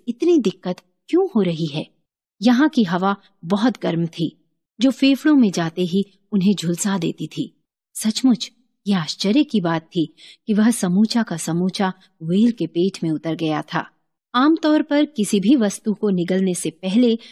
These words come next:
व्हेल उसे मुंह से ही दबाकर पीस देती है। व्हेल की जीभ तोते की जीभ की भांति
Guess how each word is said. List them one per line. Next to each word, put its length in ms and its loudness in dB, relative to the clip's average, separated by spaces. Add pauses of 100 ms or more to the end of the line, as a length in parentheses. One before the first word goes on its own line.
(240)
व्हेल 300 4
उसे 220 2
मुंह 200 4
से 120 0
ही 180 2
दबाकर 480 -2
पीस 460 -2
देती 280 -4
है। 220 -8 (760)
व्हेल 220 4
की 180 -2
जीभ 280 0 (360)
तोते 320 2
की 180 -2
जीभ 240 0 (100)
की 80 -2
भांति 560 -4